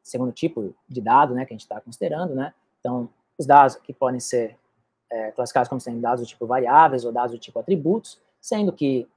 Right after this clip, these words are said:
dados do tipo variáveis são, ah, dados, é, resultantes de medições, e dados do tipo atributos já não são resultantes de medições, aí, no caso, diz respeito apenas a,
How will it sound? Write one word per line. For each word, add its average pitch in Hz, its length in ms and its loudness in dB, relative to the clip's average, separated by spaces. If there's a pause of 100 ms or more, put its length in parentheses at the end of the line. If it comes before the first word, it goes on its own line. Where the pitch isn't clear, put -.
(120)
dados 131 220 2
do - 20 -18
tipo - 140 -18
variáveis 117 600 -2 (200)
são, 175 380 -2 (360)
ah, 107 640 -8 (200)
dados, 113 440 -4 (540)
é, 113 120 -14
resultantes 120 320 -10
de 123 60 -8
medições, 151 680 -4 (480)
e 208 240 -4 (140)
dados 202 160 0
do - 20 -18
tipo - 120 -2
atributos 147 500 -2 (240)
já 127 280 -4 (260)
não 135 120 -8
são 120 260 -10
resultantes 117 300 -14
de 107 60 -12
medições, 135 540 -8 (220)
aí, 120 480 0 (240)
no 131 100 -12
caso, 120 280 2
diz 127 120 -2
respeito 127 380 0
apenas 117 460 -4
a, 107 320 0